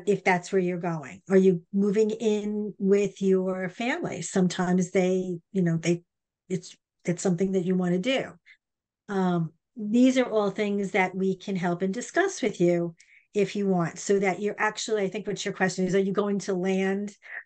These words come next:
on the next phase of your life? Are you going to land where it's a positive, cushy land? Or is it going to be fraught with a lot of, "I don't know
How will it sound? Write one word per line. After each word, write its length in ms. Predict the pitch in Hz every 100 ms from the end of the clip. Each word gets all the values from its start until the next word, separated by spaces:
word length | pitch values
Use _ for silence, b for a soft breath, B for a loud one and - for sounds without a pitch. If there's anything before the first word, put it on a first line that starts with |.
| -
on 120 | 196
the 80 | 196
next 640 | 196 190 - - - - _ _ b b _
phase 300 | 247 254 247
of 80 | 214
your 180 | 190 185
life? 240 | 180 185
Are 60 | 208
you 140 | 202
going 280 | 196 196 202
to 120 | 190 214
land 340 | 202 196 190
where 120 | 190
it's 180 | 185 175
a 60 | 175
positive, 720 | - 208 208 208 208 208 190 -
cushy 300 | 254 254 262
land? 440 | 254 254 254 247 - _ _ _
Or 200 | 240 208
is 200 | 202 196
it 140 | 208 175
going 280 | 202 190
to 100 | 180
be 100 | 190
fraught 320 | 180 - 180 185
with 160 | 180
a 60 | 180
lot 240 | 175 170
of, 100 | 175 165 B B _ _
"I 120 | 175
don't 220 | 180 175 180
know 600 | 180 180 170 165 165